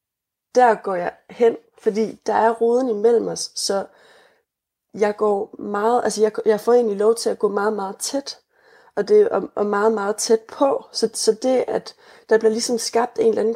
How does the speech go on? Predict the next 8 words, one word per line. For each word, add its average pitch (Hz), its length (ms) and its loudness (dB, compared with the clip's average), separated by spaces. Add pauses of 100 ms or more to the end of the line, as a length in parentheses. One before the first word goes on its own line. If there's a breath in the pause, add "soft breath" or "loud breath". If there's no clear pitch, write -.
kontakt 220 540 -4
og 202 220 2
en 240 100 4
eller 196 140 0
anden, 214 220 0
øhm, 185 400 -2 (640 soft breath)
følelse, 254 840 0 (300)
altså, 196 260 -2